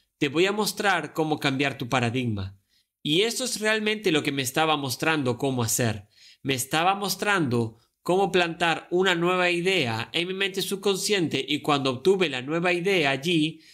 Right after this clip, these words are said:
mis resultados comenzaron a cambiar. Tus resultados son controlados por el paradigma. Si no entiendes esto, las probabilidades de cambio son bastante escasas.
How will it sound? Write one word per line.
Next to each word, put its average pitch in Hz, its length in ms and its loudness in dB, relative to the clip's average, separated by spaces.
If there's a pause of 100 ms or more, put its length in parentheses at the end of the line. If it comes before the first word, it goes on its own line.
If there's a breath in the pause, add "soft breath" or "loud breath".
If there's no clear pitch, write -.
(140 loud breath)
mis 165 240 0
resultados 175 640 0
comenzaron 127 640 0
a 120 80 -4
cambiar. 131 580 -2 (540)
Tus - 200 0
resultados 143 760 0
son 160 180 0
controlados 180 680 0
por 143 180 0
el 123 100 -2
paradigma. 120 720 0 (240 soft breath)
Si 135 240 -2
no 165 140 2
entiendes 220 500 -2
esto, 123 600 -2 (260 soft breath)
las 139 220 -2
probabilidades 151 840 2
de 185 140 0
cambio 131 720 0
son 175 340 0
bastante 156 760 -2
escasas. 117 840 -4